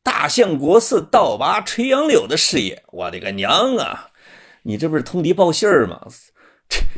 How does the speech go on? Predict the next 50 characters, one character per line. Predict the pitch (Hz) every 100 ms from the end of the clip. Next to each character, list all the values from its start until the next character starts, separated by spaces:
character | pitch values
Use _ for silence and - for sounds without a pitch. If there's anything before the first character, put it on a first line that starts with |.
| -
他 | -
这 | 147
一 | 151
句 | 151
话 | 147 135
不 | 117
得 | 127
了， | 95 - _
鲁 | 117 104
智 | 123
深 | 131 151
待 | 160
不 | 165 185
住 | 196 170 107
了 | - - -
啊， | - 90 95
直 | 147
接 | 202
就 | 190
成 | 135 147
了 |
通 | 151 170
缉 | 170
犯， | 175 139 - _ _ _ -
不 | 180 117
得 | 92 117 165
不 | 147 151
去 | - 113 -
二 | 135 98
龙 | 92 117
山。 | 117 113 - _ _ _ _ _ _ _ _
这 | -
个 | 95 95 - _ _ _
鲁 | - 98
智 | 98
深 | 117 127 127 123 _ _
就 | - 127
没 | 107 110 143
有 | 123 95 - _ _ _
林 | - 107 131
冲 | 143 143 143
这 | 127
么， | 98 82 - _ _ _ _ _ _ - -
呃， | - - - - - -
是 | 120 - -
吧？ | 147 143 - -
这 | -
个 | - - _ _ -
鲁 | 110 113 170
莽。 | 110 -